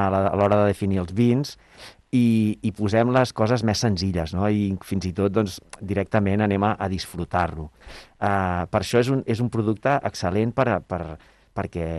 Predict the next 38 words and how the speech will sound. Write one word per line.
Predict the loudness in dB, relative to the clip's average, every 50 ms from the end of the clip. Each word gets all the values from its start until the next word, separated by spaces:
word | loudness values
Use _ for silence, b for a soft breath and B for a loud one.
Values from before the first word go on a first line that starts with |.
| -6 -8 -4 2
gent | 4 4 4 4 2
que | 0 0 2 2 2
no | 0 0 0
coneix | 0 0 0 0 0 0 0
massa | 0 0 0 0 0 0 2 2 2 2 2 0 0 0 0 -2 -2
el | -2 -4 -4
món | -4 -2 -2
del | -4 -4 -2
vi, | 0 0 2 2 0 0 -2 -6 B B B B B B B B
doncs, | 0 2 4 6 6 4 4 2 -2 -4 -8 -6
doncs | -4 -2 -2 -2 -2 -4
se | -4 -4
senti | -2 -2 -2 0 2 2
atret. | 2 2 0 -4 -4 -6 _ _ _ _ _ _ -20 -20 -18 -14 -6
Jo, | 0 4 4 4 4 4 2
en | -2 0
el | 2 2
meu | 2 2 2
cas, | 0 0 0 0 -2 -2 -6 -8 -4
eh, | -2 -2 0 0 0 -2 -2 -2 -4 -4 -4 -6 -10 -14 -16 -10
bueno, | -6 -4 -4 -4 -4
és | -6 -8
que | -6 -6 -4 -4 -4 -4 -6 -8 -12 -14 -16 -16 -12 -8
jo | -6 -2
ho | 0
recordo, | 0 0 2 4 2 2 2 2 -2 -2 -4 -6
eh, | -8 -6 -6 -6 -6 -6
la | -6 -6
primera | -6 -4 0 2 4 4
vegada | 6 6 6 6 4
que, | 4 4 2 4 2 2 0
que | 0 0
vaig | 0 0 -2 -4 -4
provar | -4 0 2 2 4 4 2 2 0 -2 b b b b b b
un | -2 0 2
vi | 2 2 2
novell, | 2 2 2 2 0 0 -2 -4
eh, | -6 _ _ -20 -20 _ _ -20 _ _ -20 -20 -20